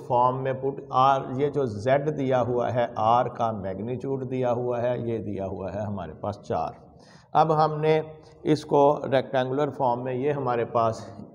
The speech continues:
ए की कीमत और ये हमारे पास बी की कीमत, ये हमारे पास आ गए।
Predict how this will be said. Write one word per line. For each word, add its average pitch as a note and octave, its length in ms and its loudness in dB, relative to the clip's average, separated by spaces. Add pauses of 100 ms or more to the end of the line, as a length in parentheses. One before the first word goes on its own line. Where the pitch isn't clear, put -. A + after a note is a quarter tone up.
(100)
ए G#2 160 -2
की B2 160 -4
कीमत C#3+ 520 0 (380)
और B2 140 0
ये B2+ 140 0
हमारे G#2 340 -2
पास A2+ 380 -2 (440)
बी A2 220 0
की F#2+ 160 -10
कीमत, E2 340 -12 (760)
ये C#3+ 140 4
हमारे B2+ 280 2
पास G#2+ 380 0
आ G2 120 4
गए। D#2+ 100 -8